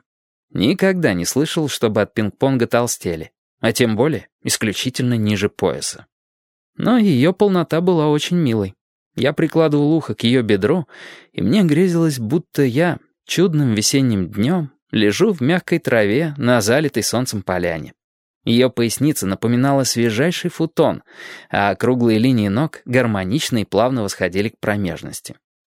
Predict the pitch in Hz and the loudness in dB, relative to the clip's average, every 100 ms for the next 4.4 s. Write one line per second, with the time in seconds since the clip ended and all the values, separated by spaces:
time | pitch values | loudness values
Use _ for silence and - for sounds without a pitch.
0 | _ _ - 165 - 123 131 _ _ _ | _ _ -10 -8 -4 -4 -4 _ _ _
1 | - 104 131 170 - 113 143 - - 107 | -4 -4 -4 -6 -8 -6 -4 -4 -4 -4
2 | 107 - 139 165 - 95 92 92 92 151 | -4 -2 -2 -2 -4 -2 -4 -4 -6 -4
3 | 170 - _ 120 123 - 101 98 113 151 | -6 -12 _ -6 -6 -4 -6 -4 -6 -6
4 | 135 92 90 120 | -6 -4 -4 -8